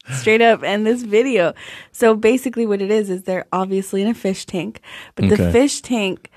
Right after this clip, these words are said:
Speaker 1: detects their move. So if the fish goes to the right of the tank,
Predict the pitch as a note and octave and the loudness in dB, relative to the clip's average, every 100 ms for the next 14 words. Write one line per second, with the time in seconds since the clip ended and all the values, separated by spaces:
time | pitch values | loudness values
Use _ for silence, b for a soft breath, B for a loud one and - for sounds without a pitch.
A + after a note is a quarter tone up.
0 | b b b - G3+ A#3+ A#3 - A3+ A3+ | b b b -12 -2 -2 -2 -2 -2 -2
1 | - G#3+ G3 G3 G3+ E3+ F3+ F#3 F#3+ F#3+ | -4 -4 -2 0 0 0 -2 -6 -6 -8
2 | - A#3+ A#3+ A#3 A3+ - G#3 F#3+ F#3+ F3 | 0 0 0 0 0 -2 -6 -4 -4 -4
3 | B3+ C#4+ - _ A3+ A3 G#3 - G3+ A3 | -4 -6 -12 _ -8 -4 -6 -4 -2 -2
4 | B3+ | -4